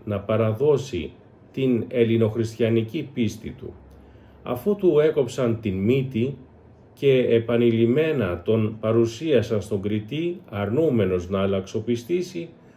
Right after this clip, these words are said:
τον εκτέλεσαν στις τέσσερις Δεκεμβρίου του χίλια εξακόσια ένα με σουβλισμό και κατά άλλους με απαγχωνισμό.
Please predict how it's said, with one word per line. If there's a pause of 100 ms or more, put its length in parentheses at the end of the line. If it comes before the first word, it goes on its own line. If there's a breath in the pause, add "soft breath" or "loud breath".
(200 loud breath)
τον
εκτέλεσαν
στις
τέσσερις
Δεκεμβρίου
του
χίλια
εξακόσια
ένα (240 loud breath)
με
σουβλισμό (460 loud breath)
και
κατά
άλλους
με
απαγχωνισμό.